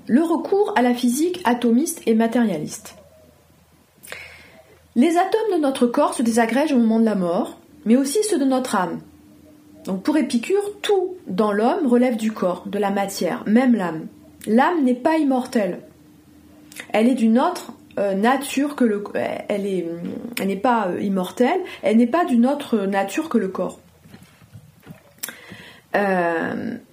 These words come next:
Donc, l'âme n'est ni immatérielle, ni immortelle. Elle correspondrait à, à ce qu'on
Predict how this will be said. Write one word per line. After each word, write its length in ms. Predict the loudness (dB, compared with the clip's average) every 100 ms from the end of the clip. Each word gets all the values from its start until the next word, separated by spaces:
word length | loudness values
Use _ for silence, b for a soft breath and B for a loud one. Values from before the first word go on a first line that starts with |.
| _ _ -2
Donc, 260 | 0 2 0 0
l'âme 300 | 2 2 2
n'est 140 | 2 2
ni 300 | 2 0 2
immatérielle, 800 | 2 2 0 0 2 2 2 2
ni 200 | 2 2
immortelle. 640 | 2 2 0 -2 -2 -4 -12 _ _ _ B B B
Elle 160 | -2
correspondrait 680 | 2 2 2 -2 -2 2 2
à, 240 | 2 0 -2
à 60 |
ce 100 | -4
qu'on 360 | -2 -2 -2